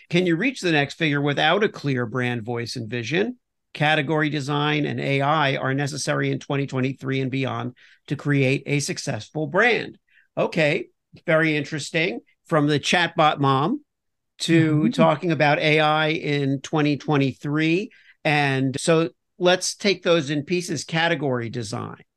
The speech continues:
Speaker 2: Mm-hmm.
Speaker 1: Tell, tell us about that.
Speaker 2: You know, to be honest, that's basically brand two point oh. So here's the
Speaker 1: Okay.
Speaker 2: difference between category and brand.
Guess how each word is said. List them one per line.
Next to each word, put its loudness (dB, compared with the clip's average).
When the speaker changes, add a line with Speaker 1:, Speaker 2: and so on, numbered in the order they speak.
Speaker 2:
Mm-hmm. -6
Speaker 1:
Tell, 2
tell 0
us -4
about -2
that. -6
Speaker 2:
You 4
know, 8
to -2
be 6
honest, 4
that's 2
basically 2
brand 2
two -4
point 2
oh. -6
So 4
here's 4
the 4
Speaker 1:
Okay. 0
Speaker 2:
difference 2
between 2
category 4
and 0
brand. -2